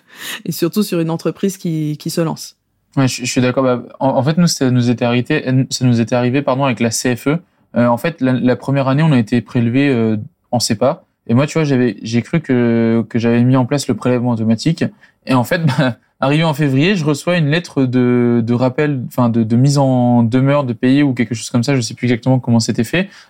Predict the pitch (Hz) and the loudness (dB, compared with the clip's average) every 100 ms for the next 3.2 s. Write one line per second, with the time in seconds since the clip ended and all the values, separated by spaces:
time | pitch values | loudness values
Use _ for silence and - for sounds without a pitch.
0 | - 127 156 147 135 139 135 135 123 160 | -4 0 0 0 0 2 2 2 2 0
1 | 151 117 - 123 117 110 113 113 113 120 | 2 0 0 0 2 0 -2 0 2 4
2 | 127 120 117 - 120 123 127 120 113 107 | 4 2 0 0 2 2 0 2 2 2
3 | 147 175 | 0 -2